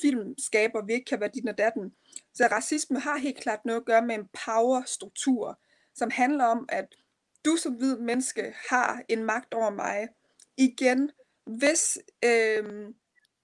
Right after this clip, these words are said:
en hvid person laver præcis samme type forbrydelse som en sort person, jamen, øh, så er chancen for, at den sorte person bliver straffet hårdere, øh,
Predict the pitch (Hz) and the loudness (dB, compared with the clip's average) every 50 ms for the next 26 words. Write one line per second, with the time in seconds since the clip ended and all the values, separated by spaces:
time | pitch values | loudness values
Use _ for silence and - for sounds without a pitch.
0 | _ _ - - - 254 247 240 240 285 277 - 269 262 - 277 262 240 226 226 | _ _ -20 -8 -6 -4 -2 -2 -2 -2 -2 -4 -6 -4 -2 -2 -2 0 0 -2
1 | 240 254 - 269 - - 302 285 247 208 - - - - _ 262 - - 220 214 | -2 -2 -4 -8 -8 -4 -4 -4 -2 -4 -6 -8 -10 -12 _ -8 -2 0 0 0
2 | 214 226 240 254 269 277 - _ _ - - - 226 214 247 226 208 - 254 269 | 0 0 0 0 0 0 -4 _ _ -8 -8 -6 -6 -6 -10 -12 -4 0 0 2
3 | 262 - 214 - 226 208 208 214 - - 294 359 - - 302 - - 294 277 254 | 2 0 -2 -4 -2 -2 -2 -4 0 0 0 0 0 -2 -4 -2 0 0 0 0
4 | 226 254 - _ - - _ _ _ - 240 247 247 247 247 254 247 247 240 247 | -2 -4 -10 _ -20 -20 _ _ _ 4 6 6 6 6 4 4 2 0 0 -2
5 | - - 302 269 254 254 262 - 269 233 233 269 294 - 220 226 - - 233 240 | 0 2 2 4 4 2 0 0 0 -2 0 -2 -4 -6 -8 -6 -2 0 2 2
6 | - - - 214 - - 214 214 208 - 226 220 233 269 - - 254 - - 262 | 2 0 -4 -4 -4 -4 -6 -4 -2 0 0 0 0 0 -4 -8 -10 -4 -2 -2
7 | 240 226 214 - 214 214 - - - 208 247 247 - 214 214 - - 220 208 208 | -2 -2 -2 -4 -6 -6 -4 -6 -4 -4 -4 -4 -4 -6 -6 -4 -2 0 0 2
8 | 208 226 247 262 - _ _ _ _ _ _ _ _ _ - - 214 214 208 202 | 2 2 2 0 -2 _ _ _ _ _ _ _ _ _ 2 4 6 6 6 4
9 | 202 202 202 202 202 202 | 2 0 0 -2 -4 -6